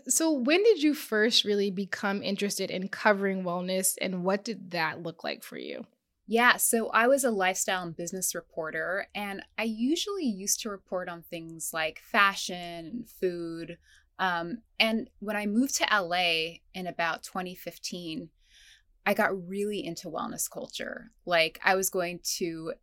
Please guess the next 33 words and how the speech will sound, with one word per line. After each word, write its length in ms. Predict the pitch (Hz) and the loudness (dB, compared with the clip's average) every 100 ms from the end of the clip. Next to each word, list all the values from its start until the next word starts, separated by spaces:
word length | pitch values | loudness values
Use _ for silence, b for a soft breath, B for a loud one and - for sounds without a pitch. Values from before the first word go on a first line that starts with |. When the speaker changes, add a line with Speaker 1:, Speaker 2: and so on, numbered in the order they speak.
| - | 2
Speaker 2:
every 260 | 196 202 | 2 2
boutique 420 | 180 180 - 185 | -6 -8 -8 -10
fitness 520 | - 156 151 165 - - | -10 -8 -6 -6 -4 -4
gym. 360 | 175 156 160 | -4 -4 -6
I 120 | 170 | -8
tried 240 | 160 180 165 | -4 -2 0
out 140 | 160 | -2
every 340 | - 196 202 190 | 0 -2 -2 -6
trend. 640 | - 170 165 165 165 165 | 0 0 2 -2 -4 -6
I 380 | - 160 165 165 | 0 0 2 -2
was 380 | 160 160 160 - | -2 -8 -2 -2
eating 320 | 233 254 262 | 4 6 6
clean. 560 | 240 269 233 226 220 208 | 2 4 4 4 2 2
I 80 | 160 | 2
was 180 | 160 - | 2 6
buying 320 | 214 220 226 | 8 8 6
all 140 | 208 | 2
the 100 | 202 | 2
kombucha. 1160 | 208 233 190 190 185 180 - 180 175 175 175 175 | 2 2 2 2 2 2 6 8 10 8 8 6
You 120 | 185 | 2
know, 240 | 165 165 - B B B | 0 -2 -6 B B B
uh, 360 | 185 180 175 170 | 2 4 4 4
my 140 | 180 | 4
pantry 440 | 190 247 226 226 202 | 2 4 2 2 -2
was 380 | 180 175 - - - | -2 -4 -6 -8 -4
filled 420 | 226 208 208 208 190 | 0 2 0 -4 2
with 240 | 185 185 | 0 2
natural 540 | 165 170 214 226 214 | 6 6 6 2 0
wine. 300 | 196 185 190 | 2 2 2
You 120 | 226 277 | 4 4
name 280 | 262 254 | 4 2
it, 100 | 254 - | 2 4
I 220 | 175 | 2